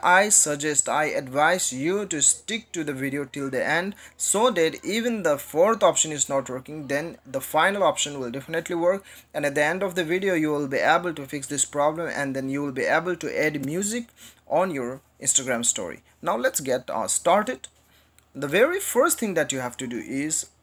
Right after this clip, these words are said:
very basic thing, okay? The very basic thing that you have to do is go to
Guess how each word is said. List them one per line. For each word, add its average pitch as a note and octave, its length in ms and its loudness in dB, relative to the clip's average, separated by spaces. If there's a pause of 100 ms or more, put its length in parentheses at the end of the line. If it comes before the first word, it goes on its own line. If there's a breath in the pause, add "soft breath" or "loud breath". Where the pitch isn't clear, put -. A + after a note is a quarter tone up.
(220)
very G3+ 480 4
basic D3 440 4
thing, G#2+ 260 -10
okay? D3+ 300 -6 (100)
The A#2+ 100 -10
very A3 300 2
basic F#3 340 6
thing F3+ 200 -6
that C#3 180 0
you C3+ 60 -2
have C3 160 -6
to C3+ 80 -8
do B2+ 120 -8
is C3 140 4
go E3+ 240 -4
to B2+ 240 -12